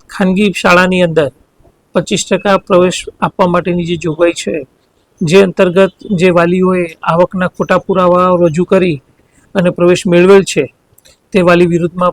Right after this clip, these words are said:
પોલીસ ફરિયાદ દાખલ કરવા માટે શાળાના આચાર્યને અધિકૃત કરવામાં આવ્યા છે. હાલ સો પૂર-, સો જેટલા એડમિશન કચેરી દ્વારા રદ કરવામાં આવ્યા છે. એ પૈકી અડસઠ જેટલા વાલીઓની વિરુદ્ધમાં આચાર્યને અધિકૃત કરી પોલીસ ફરિયાદ દાખલ કરવા માટે એને અધિકૃત કરી દેવામાં આવ્યા છે.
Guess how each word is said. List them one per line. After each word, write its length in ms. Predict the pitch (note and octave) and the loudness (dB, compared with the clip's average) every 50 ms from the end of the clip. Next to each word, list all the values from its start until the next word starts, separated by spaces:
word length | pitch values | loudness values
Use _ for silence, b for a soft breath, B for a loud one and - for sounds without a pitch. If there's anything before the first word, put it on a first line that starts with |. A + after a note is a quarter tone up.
| - | -2
પોલીસ 200 | - F3 E3+ F3 - | -2 -2 -2 -2 -2
ફરિયાદ 200 | - F3+ F3+ F3 | -2 -2 0 0
દાખલ 260 | E3 D#3+ D#3+ - F3+ E3+ | 0 -2 -2 0 -2 0
કરવા 240 | - G3 F3 F3+ F3 | 0 2 2 2 0
માટે 260 | E3+ E3+ E3+ - F3 | 0 -2 -2 -2 -4
શાળાના 340 | D#3 - E3+ D#3 E3 E3 E3 | -4 -2 -2 -2 -2 -2 -4
આચાર્યને 420 | D#3+ D3+ - F3+ E3 E3 E3+ E3+ | -6 -2 -2 -2 -2 -2 -2 -4
અધિકૃત 400 | E3 D3+ C3 E3 C#3+ F3 E3 - | -4 -2 -2 -4 -4 -4 -6 -6
કરવામાં 360 | - - E3+ D#3 D3+ D3+ D3 | -6 -6 -6 -4 -4 -4 -6
આવ્યા 120 | C#3+ D3 C#3+ | -6 -8 -10
છે. 200 | - - - _ _ _ _ _ _ - _ _ _ _ _ _ _ _ - | -12 -16 -20 _ _ _ _ _ _ -20 _ _ _ _ _ _ _ _ -2
હાલ 160 | - G3 G3 | 0 2 2
સો 260 | - - - - G3 G#3 | 2 2 2 2 2 2
પૂર-, 500 | G3+ - - - G#3+ - - - - A2+ | 2 -2 -6 -4 -4 -4 -4 -6 -10 -12
સો 260 | - - - G#3+ A3 | -6 0 2 4 4
જેટલા 340 | F3+ F#3+ G3 F#3+ - G#3 G#3 | 4 4 2 2 2 2 2
એડમિશન 720 | G3 F#3 F3+ G3 G3+ F#3 - A3 G#3 G3+ G#3 G#3 G#3 G#3 G#3 - _ _ _ | 2 2 0 0 -2 0 0 0 0 2 0 0 -2 -2 -6 -8 _ _ _
કચેરી 340 | - - F#3+ - G#3 F#3+ G3 | -6 -6 -2 -2 0 0 0
દ્વારા 260 | F3 F#3+ G3 F#3+ G3 | 2 4 4 4 4
રદ 200 | F#3 E3+ F3+ F#3 | 4 4 2 2
કરવામાં 400 | A3 - G#3 F#3+ G3 G3 F#3+ F#3+ | 2 0 0 0 0 0 0 0
આવ્યા 160 | F#3 F#3 G3 F#3+ | 0 0 -2 -4
છે. 220 | - - G3+ G#3 A3 _ _ _ _ _ _ _ _ _ _ _ _ _ _ _ - - - - | -4 -4 -4 -4 -6 _ _ _ _ _ _ _ _ _ _ _ _ _ _ _ -20 -18 -8 0
એ 100 | - G#3 | 0 2
પૈકી 400 | G3+ G#3 A3 G#3+ - - A3 G#3+ | 2 2 0 -2 -2 0 -2 -2
અડસઠ 340 | - - - - - - A3 | 0 -2 -2 -4 -2 -2 -2
જેટલા 300 | F#3 D#3 G#3 F#3 - G#3+ | -2 0 -2 -4 -2 -2
વાલીઓની 1040 | G3+ F#3+ F3+ F3+ F#3 G3+ G3 G#3+ G#3+ A3 G#3+ - - - - - - _ - G3+ G3+ | -2 0 0 0 0 0 -2 -2 -2 -4 -6 -8 -14 -20 -20 -20 -10 _ 0 2 4
વિરુદ્ધમાં 500 | F#3 F#3+ G3+ G#3+ F#3+ G#3+ G#3 G3 E3 C#3+ b b b b _ - | 4 4 4 2 2 2 0 0 0 -2 b b b b _ -2
આચાર્યને 460 | F#3+ - - - G3+ F#3+ G3 G3 F#3+ | -2 0 2 2 2 2 2 0 -2
અધિકૃત 440 | F#3 D#3 F#3 F#3+ F3 G3+ F#3 G3 - | 0 0 -2 -2 -2 -4 -6 -6 -2
કરી 300 | - G#3+ G3+ G3 E3+ - | 0 0 2 0 -2 -2
પોલીસ 260 | - F#3 F3+ F#3 E3+ - | -2 -2 -2 -2 -2 -6
ફરિયાદ 220 | - E3+ F#3+ G3 F3+ | -4 -2 -2 -2 -2
દાખલ 280 | E3+ F3 - - F3+ | -2 -4 -4 -4 -4
કરવા 260 | E3+ - F#3 F#3 G3 F#3 | -2 -2 -4 -4 -4 -4
માટે 220 | F#3+ F#3 - F3+ | -4 -4 -4 -4
એને 120 | F3 F3+ | -4 -6
અધિકૃત 520 | F#3 F#3 - F#3 D3 F#3 E3+ - F3+ F3+ - | -6 -8 -8 -6 -4 -4 -4 -4 -6 -6 -6
કરી 180 | - F3 D#3+ | -6 -6 -4
દેવામાં 340 | D#3+ D#3 E3 E3 D#3+ D#3+ D#3 | -4 -4 -6 -6 -6 -8 -10
આવ્યા 160 | D3+ D3+ D3+ | -12 -14 -14
છે. 240 | D3+ - - - C4 | -12 -10 -8 -8 -10